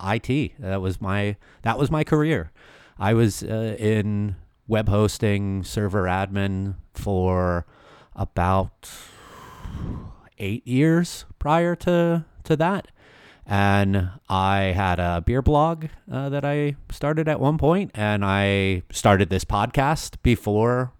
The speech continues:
working there, the initial run of this show. Uh, so I was, I wanted to be in this industry. I did some, uh, interviews for positions that were open for the distributors and suppliers,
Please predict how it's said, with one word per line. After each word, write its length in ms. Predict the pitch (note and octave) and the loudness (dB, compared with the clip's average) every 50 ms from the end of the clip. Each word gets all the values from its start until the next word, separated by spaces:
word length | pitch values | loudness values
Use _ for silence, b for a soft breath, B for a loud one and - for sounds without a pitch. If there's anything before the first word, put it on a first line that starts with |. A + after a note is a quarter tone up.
| _ - | _ -4
working 540 | A#2+ B2+ C3 - - D3+ C#3+ D3 D3+ D3 - B B B B B B B B | -2 -2 0 2 2 0 0 0 -2 -4 -6 B B B B B B B B
there, 300 | B2+ B2+ C#3 D#3 D#3 C#3 | 0 2 2 2 2 0
the 240 | G#2+ G2 F#2+ F#2+ F2+ | 0 0 0 0 0
initial 560 | F2 F#2 G#2+ F#2 A2 A2+ - C3+ B2+ C3+ B2 | 0 0 2 2 2 2 2 2 0 2 2
run 360 | B2 B2 C3 C#3 C#3+ C#3 C#3+ - | 2 0 0 0 -2 -4 -4 -4
of 160 | C3+ B2 B2 | -6 -4 -4
this 120 | C3+ C3 | -4 -4
show. 480 | - - - - C#3+ D3 D#3 D#3+ E3+ E3+ - B B B B B B B B | -6 -6 -4 -2 -2 -2 -2 -2 -4 -6 -10 B B B B B B B B
Uh, 160 | - F2 D#2+ | -8 -6 -6
so 220 | D#2+ - - G#2 G2+ | -6 -4 -2 0 2
I 100 | A2 A#2+ | 2 2
was, 260 | A#2+ B2 G2+ - - - _ - | 2 2 0 -2 -6 -12 _ -2
I 100 | A2+ A#2 | -2 0
wanted 420 | G#2+ F2+ G2+ A#2+ A#2 A2 B2 A2+ - | 0 2 4 4 4 4 2 0 -2
to 80 | A#2 | -4
be 180 | F#2+ A2 A2+ A2+ | -2 -2 -2 -2
in 120 | A2 A2 | -2 -2
this 180 | A2 G#2 - - | -2 -4 -4 -4
industry. 520 | B2+ D3 D3+ B2+ - - E2+ D#2+ D#2 D2 - | -6 -4 -6 -8 -8 -8 -10 -10 -10 -8 -6
I 400 | F2+ F2+ F#2 F#2+ F#2 F#2 F#2 F2+ - _ _ - A2 | -4 -2 -2 -2 -2 -2 -4 -4 -6 _ _ -6 0
did 260 | - B2+ A#2 G#2 - | 2 2 2 2 0
some, 460 | - - A2 G2+ F#2+ F2+ F2 E2+ E2 B B B B B B B B B B | -2 -2 0 2 2 0 0 -2 -4 B B B B B B B B B B
uh, 460 | - F#2 F2+ E2+ E2 D#2+ D#2+ D#2 D#2 - - | -6 -4 -4 -2 -4 -4 -6 -8 -10 -6 -2
interviews 580 | - B2+ C3 C#3+ C#3 A#2+ C#3 C#3+ D3 D3 C#3+ - | 0 2 2 2 2 2 2 2 2 2 0 -2
for 260 | - - B2 A2+ A2 | -4 -4 -2 0 0
positions 600 | - - F2+ E2 B2 B2 - - C#3+ C3+ C3 A#2 | 0 -2 -2 -2 -4 -2 -2 -4 -4 -4 -4 -6
that 140 | - G2+ F2 | -8 -8 -8
were 120 | F#2+ F2+ - | -10 -8 -2
open 400 | A#2 A#2+ A#2 - - B2+ B2 A#2+ | -2 -2 -2 -2 -2 -4 -4 -6
for 520 | A2 - - G2+ F#2+ F2+ F2 E2+ E2+ F2 D#2+ | -8 -8 -6 -6 -4 -2 -2 -2 -4 -6 -6
the 380 | E2+ F#2+ F2+ E2 D#2 D#2+ F2 F#2 - | -8 -10 -12 -10 -10 -12 -14 -14 -16
distributors 760 | - - - - D3 C#3 A#2+ B2+ C3 A#2 B2+ B2 A#2 A2 F#2+ | -16 -14 -4 0 0 2 2 2 0 2 2 2 0 0 -2
and 100 | F#2+ E2 | -6 -10
suppliers, 840 | - - - - A2+ A2+ A2+ A#2+ A#2+ A#2+ A#2 A#2 A2+ A2+ G#2+ - - | -10 -8 -8 -4 -2 -2 0 0 0 0 0 0 -2 -2 -4 -6 -12